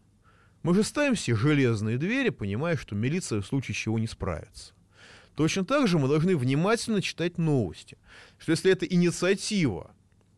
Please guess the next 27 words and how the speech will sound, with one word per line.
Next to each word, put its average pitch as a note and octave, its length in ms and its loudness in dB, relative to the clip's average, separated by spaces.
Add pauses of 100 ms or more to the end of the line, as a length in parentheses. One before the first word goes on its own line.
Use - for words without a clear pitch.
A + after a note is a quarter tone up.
(440)
о, C3 380 2
так A#2+ 120 -8
сказать, A2+ 460 -4
изъятии D3+ 560 2
органов C3 580 2
у C#3 60 -2
умерших C#3 480 0
без A#2+ 240 2
согласия B2+ 640 0
родственников - 760 -6 (520)
начнет C3+ 500 0
реализовываться, F#3 960 0 (460)
мы G#2+ 80 -4
должны C3 260 4
очень A3+ 460 4
быстро G3+ 480 2
внести G2+ 360 -4
соответствующие A#2+ 960 -2
с-, - 100 -20 (380)
внесения G3 720 0 (220)
в - 80 -16
свои C3 400 -2
паспорта, - 760 -8
изменения A2+ 480 0
в - 60 -14
свои C#3 200 -4
паспорта. - 600 -10